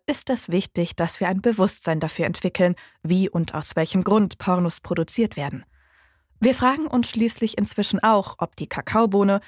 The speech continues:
die Ananas und andere Früchte und Gemüsesorten biologisch angebaut und fair gehandelt werden.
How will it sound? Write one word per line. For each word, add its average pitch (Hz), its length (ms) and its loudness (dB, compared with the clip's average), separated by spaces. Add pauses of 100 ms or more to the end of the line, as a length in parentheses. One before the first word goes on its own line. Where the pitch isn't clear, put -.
(260)
die 139 120 -2
Ananas 185 420 2
und - 220 -8
andere 190 300 2
Früchte - 440 -4
und 175 100 -4
Gemüsesorten 185 760 2
biologisch 196 600 2
angebaut 185 520 0
und 165 120 -6
fair 170 220 -2
gehandelt 190 480 2
werden. 156 300 -10